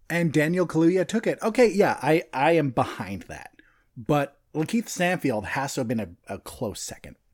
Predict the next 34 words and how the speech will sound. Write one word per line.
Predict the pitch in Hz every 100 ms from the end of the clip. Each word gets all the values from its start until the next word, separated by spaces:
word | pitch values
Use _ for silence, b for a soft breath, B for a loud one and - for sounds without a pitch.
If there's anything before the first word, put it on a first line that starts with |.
| _ -
The | 160
Book | 233 240
of | 214
Clarence, | 170 143 135 - -
if | 151
you | 160
see | - 156
one | 139 135
movie | 123 107
this | 92 - -
week, | 65 - - -
has | 95 143 147 131
the | 156
highest | 139 147 147 -
chance | 135 127 123
of |
being | 127 113
worth | 101 95
your | 113
time, | 107 98 107
especially | 104 - 90 - 120
in | 123
theaters. | 208 175 120 147
Unless, | 147 165
of | 226
course, | 165 156 156
you're | 143
a | 120
big | 135
fan | 151 185
of | 175
Mean | 143
Girls. | 127 123 123
Don't, | - 120